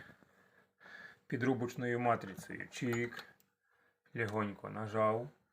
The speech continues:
Не сильно, легонько. Хоп. Тоді зняв. <coughs>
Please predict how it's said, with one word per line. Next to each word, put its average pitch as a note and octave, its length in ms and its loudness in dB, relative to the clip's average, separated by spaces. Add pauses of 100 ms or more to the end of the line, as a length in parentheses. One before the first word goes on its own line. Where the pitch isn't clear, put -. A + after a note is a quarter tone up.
(1080)
Не A2+ 160 -8
сильно, G#2+ 520 0
легонько. A#2+ 640 0 (760)
Хоп. D#3 260 2 (2750)
Тоді A2 240 -4
зняв. G2+ 640 6 (3000)
<coughs> A2+ 380 4